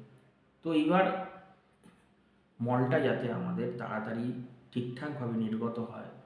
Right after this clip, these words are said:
তারও কিছু ব্যবস্থা আছে, ঘরোয়া টোটকা আছে।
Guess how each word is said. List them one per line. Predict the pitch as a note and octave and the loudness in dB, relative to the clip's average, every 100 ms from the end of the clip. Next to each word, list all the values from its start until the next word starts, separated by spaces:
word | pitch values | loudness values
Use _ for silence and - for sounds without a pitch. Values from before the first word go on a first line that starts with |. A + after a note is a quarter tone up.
| - _ _ _ _ _ _ _ _ _ _ _ | -20 _ _ _ _ _ _ _ _ _ _ _
তারও | - B2 D#3 - | 0 4 4 2
কিছু | F3 - | -2 0
ব্যবস্থা | A#2 - - - | 0 0 -4 -8
আছে, | - - - - | -8 -10 -14 -8
ঘরোয়া | A#2+ B2 B2+ B2+ | 0 4 4 2
টোটকা | A#2+ - B2 | -2 -6 -6
আছে। | A2+ - - | -6 -8 -14